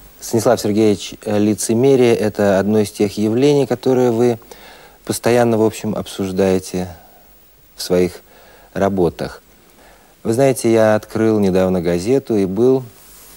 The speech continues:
в общем, потрясён, узнав, что на Ленинскую премию в области искусства будущего года выдвинута Анна Ахматова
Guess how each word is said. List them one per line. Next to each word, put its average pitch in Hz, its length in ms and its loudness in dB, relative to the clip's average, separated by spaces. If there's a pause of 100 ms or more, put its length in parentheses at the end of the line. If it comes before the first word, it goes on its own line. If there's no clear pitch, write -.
(140)
в 185 100 -4
общем, - 280 -4
потрясён, - 680 0
узнав, 95 380 0
что 90 360 -2
на 80 360 -4 (600)
Ленинскую 90 560 -2
премию 85 580 -2
в 82 60 -2
области 80 340 -4
искусства 87 800 -8
будущего 78 480 -10
года 131 400 0 (640)
выдвинута 98 600 0
Анна 92 400 0
Ахматова 87 840 -4